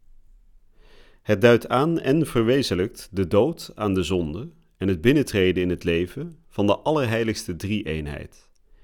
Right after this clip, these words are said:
door de gelijkvormigheid met het paasmysterie van Christus. Het doopsel wordt op de meest sprekende wijze voltrokken door de drievoudige onderdompeling in het doopwater.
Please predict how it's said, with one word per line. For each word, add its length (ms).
door 140
de 60
gelijkvormigheid 1000
met 120
het 140
paasmysterie 800
van 200
Christus. 640
Het 120
doopsel 380
wordt 160
op 100
de 80
meest 320
sprekende 580
wijze 400
voltrokken 760
door 120
de 100
drievoudige 680
onderdompeling 760
in 120
het 100
doopwater. 800